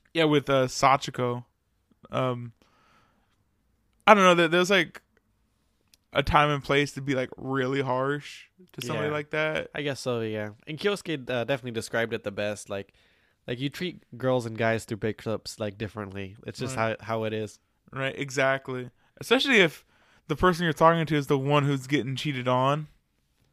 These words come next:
Speaker 2: Yeah.
Speaker 1: Like, you, you gotta handle it with more tact than
Speaker 2: Yeah. I mean, put yourself in her shoes. She went to go visit him at the restaurant, and that's,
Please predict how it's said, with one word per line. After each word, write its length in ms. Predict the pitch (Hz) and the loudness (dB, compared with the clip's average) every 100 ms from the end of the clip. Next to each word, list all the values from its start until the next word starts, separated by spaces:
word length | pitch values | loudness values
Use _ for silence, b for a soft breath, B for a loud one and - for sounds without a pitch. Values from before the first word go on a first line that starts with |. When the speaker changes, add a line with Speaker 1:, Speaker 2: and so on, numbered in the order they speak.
| _ | _
Speaker 2:
Yeah. 400 | 139 127 120 107 95 107 _ - | -12 -6 -4 -4 -8 -20 _ 2
Speaker 1:
Like, 320 | 151 147 - b b b b | 4 4 -2 b b b b
you, 120 | 160 170 | -2 0
you 500 | 156 175 175 190 165 _ _ _ _ _ _ - | 0 -4 -4 -6 -8 _ _ _ _ _ _ 4
gotta 240 | 185 170 | 6 8
handle 280 | 156 156 151 | 6 6 4
it 80 | 123 | 2
with 120 | 131 | -4
more 380 | 143 135 127 120 - | -2 0 -2 -6 -6
tact 560 | - 127 123 - - _ | 0 0 0 -6 -20 _
than 220 | 127 127 | -8 -4
Speaker 2:
Yeah. 280 | 143 113 98 - _ _ _ - | -4 -4 -8 -14 _ _ _ -12
I 40 | |
mean, 220 | 143 156 135 | -6 -6 -6
put 140 | 170 | -4
yourself 380 | 156 - 156 - | -4 -4 -4 -4
in 100 | 131 | -8
her 180 | 123 131 | -8 -8
shoes. 340 | - 139 110 | -8 -8 -8
She 180 | - 151 | -6 -6
went 160 | 147 135 | -6 -8
to 60 | |
go 140 | 131 113 | -8 -6
visit 380 | 107 120 123 107 | -4 -6 -6 -8
him 400 | 104 104 104 - | -10 -12 -16 -8
at 180 | 107 123 | -6 -6
the 80 | 117 | -6
restaurant, 640 | 107 107 - 98 95 98 - | -6 -6 -8 -10 -10 -12 -14
and 140 | 104 | -8
that's, 360 | 104 104 - | -4 -4 -6